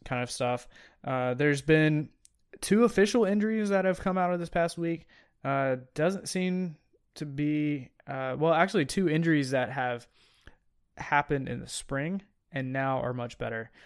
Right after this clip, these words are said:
um, and actually started playing full contact. Uh, Nick Brahms, who was the competing center, so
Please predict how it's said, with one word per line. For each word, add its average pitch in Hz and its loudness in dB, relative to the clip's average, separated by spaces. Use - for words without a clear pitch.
um, 120 -4
and 135 -4
actually 139 -2
started 135 -2
playing 143 -2
full 131 -6
contact. 139 -6
Uh, 127 -4
Nick 139 -2
Brahms, 147 0
who 131 0
was 127 -4
the 135 -4
competing 131 -4
center, 156 -4
so 127 -2